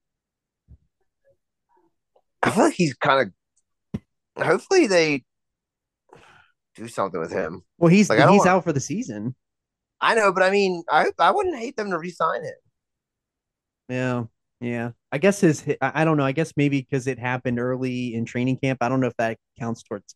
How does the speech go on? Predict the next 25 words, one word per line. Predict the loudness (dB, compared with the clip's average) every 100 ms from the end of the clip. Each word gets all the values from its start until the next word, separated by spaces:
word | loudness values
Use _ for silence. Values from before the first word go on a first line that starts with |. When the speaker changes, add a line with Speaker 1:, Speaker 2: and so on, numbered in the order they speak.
| -12
Speaker 2:
cap. | -10 -10 _ _ _ _ _ _ _ _ _
Speaker 1:
Yeah, | -8 -8
I | -8
don't | -12
know | -12
either. | -12 -14 -16 _ _ _
Speaker 2:
I | -18
don't | -18
know. | -20 -20 _ _ _ _ _ _ _ _ _ _ _ _ _ _ _ _ _ _ _ _ _ _ _ _ _ _ _ _ _ _ _ -16
<sighs> | -16 -16 -20 _
This, | -2 0 -2 -8
this | -4 -2 -2 -2
team, | -4 -2
man, | -4 -4
is | -6
so | -4 -4
much | -6 -10
fun. | -16 -16 -6
This | -4 0
is, | 0
this | 0 -2
is | -2 -2
the | -2
Speaker 1:
<laughs> | -2
Speaker 2:
most | -2 -4 -6